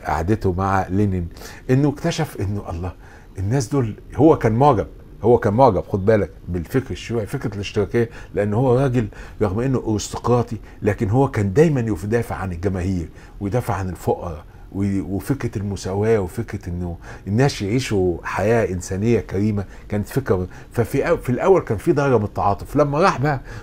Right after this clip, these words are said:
وقعد معاهم وشافهم، وبعدين سافر بعد كده الصين وشافها، عرف إنه النظم دي في الآخر دي نظم ديكتاتورية. ت-، يعني، آه، مفيش، آه، م-،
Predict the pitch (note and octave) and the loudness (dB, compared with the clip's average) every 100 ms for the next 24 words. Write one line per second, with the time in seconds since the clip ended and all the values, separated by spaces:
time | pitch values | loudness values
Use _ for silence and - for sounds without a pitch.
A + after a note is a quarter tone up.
0 | - B2 D3 C#3+ G#2 A2+ C#3 - A2+ G#2 | 4 8 8 8 6 8 8 6 2 6
1 | E3 B2+ - G#2+ - - - A2 A#2+ B2+ | 8 8 4 -2 -4 -10 2 8 8 8
2 | B2 C#3 B2+ G#2+ G#2+ - A#2+ - C#3+ B2+ | 6 6 8 6 6 8 6 6 6 6
3 | A2 - B2 - G#2+ - - - - E3 | 6 8 8 6 -8 -10 -16 -14 -4 0
4 | E3+ C3+ A2+ G#2 G2 F2 - F2+ C3+ C#3 | 0 0 -2 0 -2 -4 -6 -2 0 0
5 | B2 F2 A#2 B2 - - - F2+ A#2+ C#3+ | -2 -2 -4 -6 -10 -18 -10 -6 -6 -4
6 | A2+ G2+ G#2+ A#2 A#2 E2+ B2 - B2 G#2+ | -4 -2 -2 -2 -2 -4 -8 -6 -6 -4
7 | G#2 F2+ G#2+ G2+ - - - - - - | -2 0 -2 -2 -8 -14 -14 -16 -14 -8
8 | - - G#2 F#2 G2 G2 G2+ F#2+ - G#2 | -8 -4 0 0 0 0 -2 -4 0 0
9 | G2+ G#2+ - D#3 - G#2+ G2+ G2 - | 2 0 2 0 0 0 2 2 -2